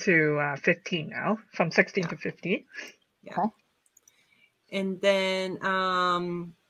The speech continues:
Speaker 2: let's see. For me, I will grab, okay, a green, a sticky rice.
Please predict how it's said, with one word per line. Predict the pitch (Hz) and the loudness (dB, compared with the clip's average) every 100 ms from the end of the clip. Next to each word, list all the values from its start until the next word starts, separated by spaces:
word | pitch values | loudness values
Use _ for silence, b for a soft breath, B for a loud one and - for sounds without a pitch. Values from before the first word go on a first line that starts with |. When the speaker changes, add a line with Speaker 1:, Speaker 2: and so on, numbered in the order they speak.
| _ _ _ - | _ _ _ -14
Speaker 2:
let's | 180 170 - | -12 -10 -12
see. | - - - 165 147 135 135 165 _ _ _ | -14 -12 -8 -6 -6 -8 -10 -14 _ _ _
For | 226 | 0
me, | 226 262 302 - | 2 4 2 2
I | 202 208 | 4 6
will | 208 202 180 175 190 240 330 359 311 _ _ - - _ _ _ _ _ _ _ - _ _ _ _ _ _ - | 6 6 4 6 6 4 2 -4 -16 _ _ -16 -16 _ _ _ _ _ _ _ -20 _ _ _ _ _ _ 2
grab, | 220 214 208 208 208 208 - | 10 12 12 12 10 6 0
okay, | 190 175 - | -2 -2 -2
a | |
green, | 170 - 208 208 202 | -4 -2 2 2 0
a | 180 | -4
sticky | 175 202 208 - 196 | -6 -6 -6 -8 -8
rice. | 185 175 160 151 143 139 - - - - - - 185 240 330 370 - - - - - | -8 -6 0 2 2 0 -2 -8 -14 -16 -14 -8 -6 -4 -4 -8 -12 -20 -20 -20 -20